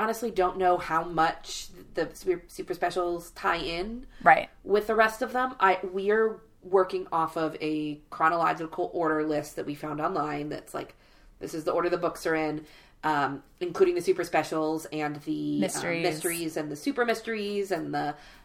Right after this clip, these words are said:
Speaker 1: diaries and all the California diaries and all that.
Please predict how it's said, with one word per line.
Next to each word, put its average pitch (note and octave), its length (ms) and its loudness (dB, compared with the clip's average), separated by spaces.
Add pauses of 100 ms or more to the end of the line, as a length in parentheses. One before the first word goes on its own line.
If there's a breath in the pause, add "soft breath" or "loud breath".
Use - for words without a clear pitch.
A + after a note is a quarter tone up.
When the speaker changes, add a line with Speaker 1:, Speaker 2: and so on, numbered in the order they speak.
Speaker 1:
diaries F#3+ 720 4
and F3 100 0
all E3+ 360 0
the D3+ 160 -6 (120)
California F3+ 560 0
diaries F3 400 0
and E3 80 -8
all E3 140 -2
that. E3+ 320 -4